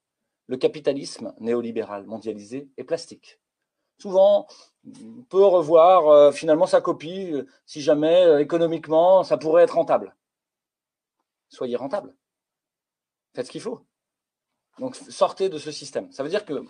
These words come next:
bon, ça c'est indépendamment de la problématique juridique, hein, mais donc vous avez un activisme numérique qui est potentiellement extrêmement puissant. On vous a enfermé dans le monde numérique en croyant, en vous faisant croire que vous ne pouvez rien faire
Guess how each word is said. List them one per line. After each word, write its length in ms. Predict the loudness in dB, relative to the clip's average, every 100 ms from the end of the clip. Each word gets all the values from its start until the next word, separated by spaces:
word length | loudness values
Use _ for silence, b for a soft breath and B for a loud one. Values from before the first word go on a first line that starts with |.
| -12
bon, 120 | -10
ça 140 | -6 -6
c'est 160 | -4 -4
indépendamment 520 | -4 -2 -2 0 -2
de 80 | -4
la 100 | -4
problématique 400 | -2 -4 -4 -8
juridique, 400 | -8 -10 -8 -10
hein, 100 | b b b b b b
mais 80 | -4
donc 200 | -4 -6
vous 180 | -4 0
avez 100 | 2
un 140 | 2
activisme 540 | 2 -2 -10 -12 -10 -4
numérique 540 | -2 -4 -6 -14 -20 -8
qui 80 |
est 80 | -8
potentiellement 580 | -6 -8 -8 -6 -4 -4
extrêmement 420 | -6 -8 -6 -6
puissant. 360 | -8 -14 -18 -18 -14
On 80 | -6
vous 120 | -4
a 120 | -2
enfermé 340 | -4 -4 -6 -4
dans 100 | -2
le 60 |
monde 180 | -2 -4
numérique 500 | -4 -4 -4 -8 -10
en 100 | -12
croyant, 360 | -6 -4 -4 -6 b b -12
en 80 | -12
vous 80 |
faisant 300 | -8 -8 -8
croire 240 | -6 -8 -8
que 80 | -12
vous 100 | -14
ne 60 |
pouvez 180 | -8 -8
rien 200 | -6 -8
faire 360 | -8 -10 -12